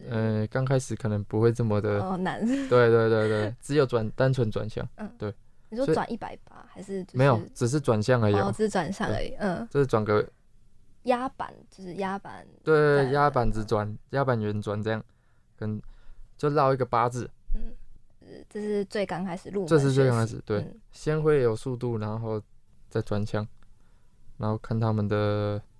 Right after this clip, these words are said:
Speaker 1: 程度去做不一样的训练。
Speaker 2: 那如果是新手的话，就是最，刚接触会遇到最难上手的原因是什么？
Speaker 1: 其实很重要的就是说，你第一次冲浪的时候，你是怎么样去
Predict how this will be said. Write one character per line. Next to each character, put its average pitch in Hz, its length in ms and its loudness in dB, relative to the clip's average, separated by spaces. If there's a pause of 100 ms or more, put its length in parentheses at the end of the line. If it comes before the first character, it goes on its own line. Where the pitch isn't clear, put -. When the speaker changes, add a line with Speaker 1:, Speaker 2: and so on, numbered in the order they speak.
(200)
Speaker 1:
程 107 240 -6
度 120 180 -4
去 110 540 -4 (280)
做 120 180 0
不 120 200 0
一 110 60 2
样 107 160 0
的 101 60 -4
训 107 180 -10
练。 - 80 -12 (840)
Speaker 2:
那 220 440 -8 (300)
如 240 100 4
果 208 540 6
是 208 300 -6
新 294 300 0
手 202 280 0
的 113 140 -4
话， 185 500 -4 (380)
就 214 100 -8
是 214 120 -2
最， - 300 2
刚 269 220 2
接 262 140 8
触 254 160 2
会 254 140 2
遇 247 140 4
到 202 160 4
最 202 200 2
难 180 180 0
上 214 220 -4
手 214 120 -10
的 - 140 -6
原 - 180 -16
因 - 80 -20
是 - 120 -20
什 - 100 -20
么？ - 60 -20 (480)
Speaker 1:
其 185 160 2
实 175 40 6
很 131 120 4
重 170 160 6
要 170 140 6
的 143 40 4
就 151 100 2
是 160 80 4
说， 160 200 2
你 135 120 0
第 143 200 -2
一 135 40 0
次 143 160 -2
冲 131 220 0
浪 127 160 2
的 107 80 0
时 104 100 -6
候， 107 320 0 (380)
你 110 160 0
是 143 340 -4 (280)
怎 123 120 -4
么 110 120 0
样 127 160 0
去 123 420 -4